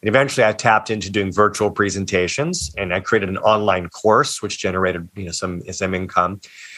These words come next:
There's some other things there, but, you know, I've known for years that I was always one sore throat away from not being able to make a living.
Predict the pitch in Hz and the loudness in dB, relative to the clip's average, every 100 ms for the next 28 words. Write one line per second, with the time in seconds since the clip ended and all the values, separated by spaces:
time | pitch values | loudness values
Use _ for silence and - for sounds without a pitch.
0 | - - 131 135 117 101 117 113 107 85 | -6 2 2 4 2 2 0 0 -2 -2
1 | 80 82 85 101 95 - - - - - | -2 -4 2 4 4 0 -18 -20 -18 0
2 | 170 170 180 170 - 127 131 131 90 - | 4 6 6 2 0 -2 2 2 2 2
3 | 101 104 110 101 98 101 104 - 101 92 | 2 4 2 2 0 0 -2 -2 -2 -2
4 | - 104 - 95 98 104 92 - 95 92 | 2 2 2 2 4 2 0 0 0 2
5 | 95 92 90 95 - 90 - 87 110 92 | -2 -2 -4 -4 -4 -6 -4 0 2 0
6 | 85 87 | -4 -6